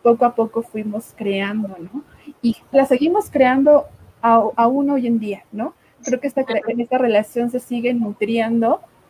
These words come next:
de, de lo que vamos viviendo juntas, de las aventuras, de las experiencias,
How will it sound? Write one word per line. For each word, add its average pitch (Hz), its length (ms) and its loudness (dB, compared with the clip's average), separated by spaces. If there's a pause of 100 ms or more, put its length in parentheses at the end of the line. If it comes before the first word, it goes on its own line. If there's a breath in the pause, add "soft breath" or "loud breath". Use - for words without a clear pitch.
de, 208 400 0
de 208 140 -2
lo 208 120 -6
que 214 120 -4
vamos 226 340 0
viviendo 214 460 -4
juntas, 233 460 -2
de 220 80 -2
las 202 200 -4
aventuras, 220 600 -4
de 208 80 -6
las 196 220 -4
experiencias, 214 920 -4